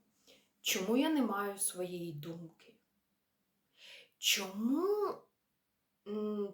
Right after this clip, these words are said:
так як я народилась в вісімдесятих роках, так, я дуже багато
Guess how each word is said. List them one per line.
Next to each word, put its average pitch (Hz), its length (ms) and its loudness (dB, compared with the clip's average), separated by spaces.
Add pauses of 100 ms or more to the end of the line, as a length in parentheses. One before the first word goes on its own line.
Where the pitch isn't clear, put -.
так 220 220 -2
як - 160 -12
я 196 100 -2
народилась 180 640 -6
в - 20 -10
вісімдесятих 185 920 -10 (260)
роках, 294 500 0
так, 240 280 -8 (580)
я 214 220 4
дуже 208 240 -2
багато 185 680 -8